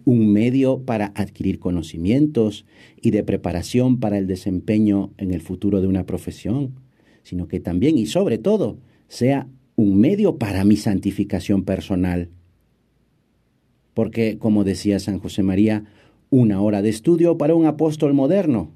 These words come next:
es una hora de oración. Pues vamos a pedirle a nuestra Madre Santa María, asiento de la sabiduría, ayúdanos a santificarnos con el estudio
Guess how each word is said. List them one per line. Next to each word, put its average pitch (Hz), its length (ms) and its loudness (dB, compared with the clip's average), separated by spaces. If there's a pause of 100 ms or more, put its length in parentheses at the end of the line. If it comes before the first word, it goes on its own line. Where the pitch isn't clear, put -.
(160)
es - 240 -6
una 92 260 2
hora 156 240 -2
de 104 100 0
oración. 160 520 -2 (1800)
Pues 104 140 -2
vamos 147 220 2
a 165 100 -4
pedirle 170 540 2 (560)
a 127 140 -2
nuestra 147 300 2
Madre 135 320 2
Santa 123 340 0
María, 104 560 0
asiento 143 560 0
de 120 100 0
la 104 120 -2
sabiduría, 98 640 0 (480)
ayúdanos 113 680 2
a 113 60 -2
santificarnos 107 920 -2
con 107 180 2
el 104 100 4
estudio 113 580 2